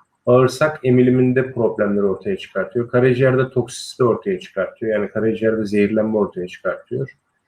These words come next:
E, kirlenme, vücutta kirlenme ortaya çıkartıyor. Bu süreç içerisinde ki senelerce bu tür ilaçları kullananlar var, var biliyorsunuz. Diğer yan etkilerinden bahsetmiyorum. Empotans falan gibi yan etkilerinden bahsetmiyorum. Konuşulan, bazılarında olan.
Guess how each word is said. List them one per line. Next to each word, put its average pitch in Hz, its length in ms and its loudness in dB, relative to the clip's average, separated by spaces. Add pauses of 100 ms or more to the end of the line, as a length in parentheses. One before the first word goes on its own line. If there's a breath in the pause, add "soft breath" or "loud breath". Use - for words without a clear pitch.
(440)
E, 113 400 -2 (760)
kirlenme, 135 560 4
vücutta 123 360 2
kirlenme 131 520 2
ortaya 104 420 0
çıkartıyor. 143 500 -6
Bu 135 60 -8
süreç 151 360 -2
içerisinde 123 460 0
ki 127 60 -2
senelerce 123 600 2
bu 117 80 -8
tür 120 180 -4
ilaçları 117 420 -2
kullananlar 117 460 0
var, 95 200 0 (220)
var 95 280 -6
biliyorsunuz. 127 420 -4
Diğer 120 180 6
yan 117 140 2
etkilerinden 113 520 0
bahsetmiyorum. 98 640 -2
Empotans 101 560 -8
falan 101 260 -4
gibi 95 180 -6
yan 101 140 -4
etkilerinden 101 560 -2
bahsetmiyorum. 101 680 -4 (460)
Konuşulan, 107 640 -2
bazılarında 92 640 0
olan. 101 280 -2